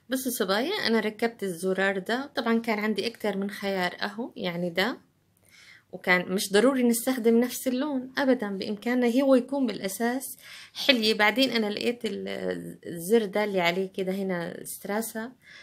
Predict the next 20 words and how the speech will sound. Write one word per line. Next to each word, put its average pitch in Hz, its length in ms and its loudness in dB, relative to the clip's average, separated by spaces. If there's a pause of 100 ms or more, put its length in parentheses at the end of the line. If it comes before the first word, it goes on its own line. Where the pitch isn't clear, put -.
(140)
حلو 240 360 2
مناسب 208 760 0 (380)
عملته. - 440 -6
دلوقتي 254 460 2
يلا 202 160 6
صبايا 165 340 2
بدنا 190 140 4
نرجع 240 340 4
بقى 185 220 2
مرة 226 240 2
تانية، 240 600 -2 (400)
نرجع 220 400 2
للسطر 180 800 2
الواحد 202 520 0
بتاع 208 320 -6
الحشو 254 360 -6
لأن 180 260 -2
بدنا 170 120 -2
نعمل 208 340 0
الحزام 208 680 -2